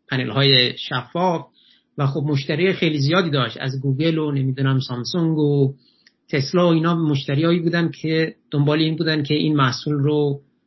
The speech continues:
حالا یا پیش خرید کنن یا وارد مذاکره بشن. اما، اما مشکلی که ما باهاش برخورد کردیم و اون رو به نوعی حلش کردیم با کمک شیمی سبز اینجا بود که ما یک مس-، یک ماده‌ای نیاز داریم در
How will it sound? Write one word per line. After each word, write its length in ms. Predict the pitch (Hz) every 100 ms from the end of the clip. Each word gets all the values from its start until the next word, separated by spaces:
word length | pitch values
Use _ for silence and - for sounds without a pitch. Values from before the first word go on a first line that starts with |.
| _ -
حالا 240 | 127 143
یا 140 | 143 139
پیش 240 | 147 135
خرید 260 | 135 143 -
کنن 260 | 165 156
یا 120 | 147
وارد 200 | 139 139
مذاکره 500 | 139 123 123 117 135
بشن. 220 | 127 - -
اما، 380 | 208 247 254 - -
اما 200 | 190 226
مشکلی 500 | 202 139 - 233 214
که 400 | 165 147 131 143 _ _ _ _ _ _
ما 160 | 156 180
باهاش 300 | 170 180 190
برخورد 500 | 156 139 135 190 185
کردیم 420 | 147 131 135 127
و 340 | 127 127 120 - -
اون 240 | 175 180
رو 340 | 143 135 123 117
به 60 |
نوعی 200 | 139 147
حلش 460 | 127 143 143 135 -
کردیم 340 | 143 135 123 120
با 160 | 143 143
کمک 260 | 175 135
شیمی 300 | 135 147 139
سبز 320 | 135 202 190
اینجا 260 | 180 147 180
بود 220 | 156 143
که 120 | -
ما 140 | 135 160
یک 160 | 202 202
مس-، 360 | 160 139 135 -
یک 220 | 175 185
ماده‌ای 400 | 147 139 208 220
نیاز 260 | 165 139
داریم 200 | 135 127
در 200 | 120 127